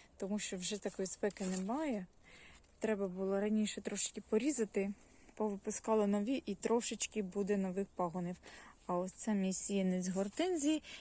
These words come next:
я його забула перенести. На наступний рік подивимось.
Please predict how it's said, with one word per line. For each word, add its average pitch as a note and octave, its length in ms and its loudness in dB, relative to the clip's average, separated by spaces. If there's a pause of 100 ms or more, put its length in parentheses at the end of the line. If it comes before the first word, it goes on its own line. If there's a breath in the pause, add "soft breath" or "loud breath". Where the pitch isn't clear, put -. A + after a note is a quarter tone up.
(140)
я D4+ 80 2
його A#3 200 2
забула G3 520 2
перенести. C4+ 920 2 (1300 loud breath)
На G4+ 100 -4
наступний D4+ 460 -2
рік B3+ 180 -4
подивимось. A3 680 2